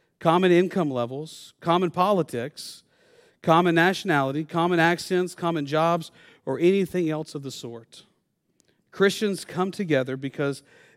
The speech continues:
they have, uh, because they have all been saved by Jesus Christ and owe him a common allegiance. He goes on and says, "They are ban-, they are a band of natural enemies who love one another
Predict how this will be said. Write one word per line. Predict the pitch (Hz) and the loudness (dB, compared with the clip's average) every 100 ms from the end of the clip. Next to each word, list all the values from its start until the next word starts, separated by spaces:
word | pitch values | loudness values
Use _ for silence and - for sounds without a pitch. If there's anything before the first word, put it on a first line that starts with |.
| 143 | 2
they | 151 175 | 4 6
have, | 156 139 131 | 2 -2 -2
uh, | 135 135 175 | -4 -4 -8
because | 151 170 147 | -6 -4 2
they | 160 165 | 4 4
have | 160 127 _ _ _ | 2 -2 _ _ _
all | 139 170 190 | 2 2 2
been | 190 180 | 0 0
saved | - 143 143 143 143 - _ _ _ | 0 0 2 0 -4 -14 _ _ _
by | 131 | 0
Jesus | 127 135 160 165 | 2 -2 -4 -6
Christ | - 120 117 120 131 | -8 -4 -4 -6 -10
and | 160 131 | -8 -6
owe | 143 147 | -4 -4
him | 139 127 127 _ _ _ _ - | -6 -8 -10 _ _ _ _ -10
a | |
common | 117 147 139 139 | -6 -2 -2 -2
allegiance. | 123 127 117 110 110 - - _ _ _ 135 | -4 -6 -8 -14 -16 -20 -20 _ _ _ -8
He | |
goes | 135 151 151 | -2 0 0
on | |
and | 135 | -6
says, | 143 - - _ | -10 -14 -20 _
"They | 139 165 | 4 6
are | 170 151 | 6 4
ban-, | 135 139 160 170 156 | 2 0 0 0 2
they | 156 | 4
are | 175 156 | 6 4
a | |
band | 135 147 170 165 | 4 2 2 0
of | 131 | -2
natural | 135 156 170 202 | 0 0 -2 -6
enemies | 185 147 131 131 143 - - _ _ _ _ | -4 -4 -4 -8 -10 -16 -20 _ _ _ _
who | - 143 | -6 -4
love | 123 127 160 165 | 0 4 4 2
one | 156 165 | -2 -4
another | 135 120 120 120 | -4 -6 -8 -12